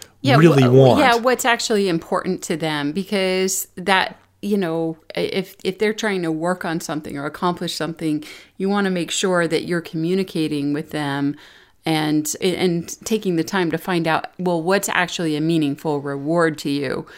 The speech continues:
Speaker 1: Because otherwise, yeah, y-, y-, there, what's, eh, we found that when we're crafting rewards, what's a reward to one person could be a punishment to someone else. For example, <laughs> if I say,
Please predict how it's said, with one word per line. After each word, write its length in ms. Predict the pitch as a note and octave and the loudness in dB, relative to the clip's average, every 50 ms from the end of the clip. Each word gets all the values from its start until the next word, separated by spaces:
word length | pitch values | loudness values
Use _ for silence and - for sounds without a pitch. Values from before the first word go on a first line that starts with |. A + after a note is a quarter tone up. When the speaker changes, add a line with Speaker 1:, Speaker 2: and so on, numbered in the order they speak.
| - - - - - - | -20 -20 -20 -14 -6 -4
Speaker 1:
Because 460 | F3+ E3 - G3 F3 D#3 D#3+ D#3 - - | -4 -4 -2 0 2 2 2 0 -2 -4
otherwise, 640 | F3 D#3+ E3+ D#3+ D3 D#3 D3+ D3+ D3 D3+ D#3+ - - - | -4 -2 -2 -2 0 0 2 2 2 2 0 -2 -2 -4
yeah, 280 | - G3 G3 E3+ C3 B2+ | 0 0 2 2 2 0
y-, 380 | - - G2+ B2+ - - A2+ - D#3+ | 0 -2 -6 -8 -8 -8 -6 -4 -6
y-, 100 | E3 - - | -6 -6 -6
there, 240 | E3 D#3+ F3 - - F#3 - - - - _ _ | -6 -4 -4 -4 -4 -8 -12 -14 -20 -20 _ _
what's, 520 | - F3+ F3+ F#3+ F#3 - - - - - - - _ - _ - | -6 2 2 4 4 4 2 -2 -2 -4 -8 -14 _ -20 _ -2
eh, 120 | - - - - - | 0 0 0 0 0
we 180 | F#3+ G3+ A3 | 2 2 2
found 380 | G#3 - - A#3 G3+ F#3+ F#3 F3 | 0 2 2 2 4 4 4 4
that 180 | E3+ E3 E3 E3 - - - _ - - - - - | 4 4 4 2 -4 -20 -20 _ -20 -20 -18 -10 -6
when 360 | - F#3+ E3+ F3+ F3 E3 E3+ | -4 -2 0 0 0 2 2
we're 140 | D#3+ D#3 D3 | 0 -2 -2
crafting 440 | - - G3+ G3+ F#3+ - - F3 D#3+ | -2 0 0 0 0 2 0 0 0
rewards, 640 | D#3+ D#3 D#3 D#3 G3 A3+ A3+ G3 F3 F3 D#3+ - - | 0 0 -2 0 2 4 6 6 4 2 0 -4 -4
what's 180 | - D3+ D3 - | -4 -4 -2 -2
a 60 | F3 | -2
reward 460 | D#3 E3+ E3 E3 E3 F#3+ G3+ G3 D#3+ | -2 -2 -2 -2 0 0 0 0 -2
to 100 | - F#3+ | -4 -8
one 300 | D#3+ C3+ E3 F3+ F#3+ F#3+ | -6 -2 0 2 2 2
person 640 | F#3 - F#3 D#3 D#3 - - E3+ D#3 D3 D3+ D3+ D3+ - - - - - - | 0 -2 -4 -4 -4 -4 -6 -4 -4 -2 -4 -4 -6 -10 -20 -20 -20 -18 -10
could 200 | - - A#3 G3+ | -2 0 0 0
be 140 | F3+ G#3 G3 | 2 2 2
a 60 | E3+ | 2
punishment 600 | E3 - - G3+ G3+ G3+ F#3+ - - E3 - - - | 2 0 -2 0 0 0 0 0 -2 -4 -6 -6 -8
to 120 | - F3+ | -6 -6
someone 360 | D#3+ - - D#3 D3+ D#3 E3 | -4 -4 -4 -2 -2 0 2
else. 280 | G3+ A3 F#3 E3 - - | 2 4 2 2 0 -4
For 140 | - - F3+ | -6 -4 -4
example, 560 | F3 F3 - F#3+ F3 F3 F3 - G3 E3+ - - - - | -4 -2 0 2 2 2 0 0 -4 -4 -4 -6 -10 -16
<laughs> 120 | - - - | -14 -8 -4
if 160 | F#3 E3+ - | -4 0 2
I 200 | E3+ G3 A3 A#3 | 4 4 4 4
say, 360 | G#3 - A3+ F#3+ F3+ F3 F3 | 2 2 2 2 0 0 -2